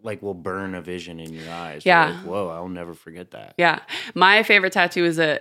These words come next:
Speaker 2: is my biggest one, and it's super big. It's, like, all over my stomach, on my back. It starts on my thigh and goes up, and it's my favorite tattoo by far. I mean,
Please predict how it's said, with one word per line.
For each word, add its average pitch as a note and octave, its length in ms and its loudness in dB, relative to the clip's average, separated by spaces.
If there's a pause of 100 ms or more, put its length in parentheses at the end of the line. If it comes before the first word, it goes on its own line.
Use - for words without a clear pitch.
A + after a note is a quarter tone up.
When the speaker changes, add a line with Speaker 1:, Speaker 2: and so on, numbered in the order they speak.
Speaker 2:
is D#3 140 -8
my D#3+ 120 2
biggest D#3 340 -4
one, D3 160 -4
and C#3+ 100 -4
it's C#3+ 140 -8
super D#3+ 240 -4
big. D3+ 240 -2
It's, - 120 -8
like, E3 140 -6
all D#3 180 2
over D#3 200 -4
my D#3+ 320 0
stomach, D#3+ 400 -4
on F3 60 -4
my D#3+ 100 0
back. E3 260 -2
It E3+ 60 -10
starts E3 240 -10
on D#3+ 60 -4
my F3+ 120 -2
thigh - 160 -4
and - 100 -6
goes F3+ 180 -4
up, E3 120 -4
and D#3+ 140 2
it's D#3 140 -6
my E3 160 4
favorite D#3+ 340 2
tattoo D#3 320 -4
by - 140 0
far. - 280 0
I E3 60 4
mean, D#3+ 260 4